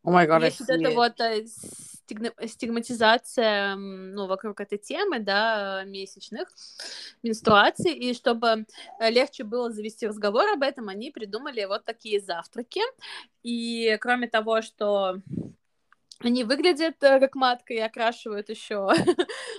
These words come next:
Speaker 2: молоко в кровавый малиновый цвет, <laughs>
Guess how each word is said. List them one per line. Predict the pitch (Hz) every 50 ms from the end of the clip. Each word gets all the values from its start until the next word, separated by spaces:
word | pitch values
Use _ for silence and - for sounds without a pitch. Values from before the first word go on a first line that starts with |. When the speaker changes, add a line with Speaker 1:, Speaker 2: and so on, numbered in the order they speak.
| - -
Speaker 2:
молоко | 240 240 240 233 233 240 240 - 262 240 262
в | - -
кровавый | - - 214 226 226 208 208 208 208 208 196 196 196
малиновый | 202 196 196 202 196 190 190 190 190 190 196
цвет, | - - - 214 269 403 - _
<laughs> | - 339 302 294 240 220 - - 285 285 - 262 247 -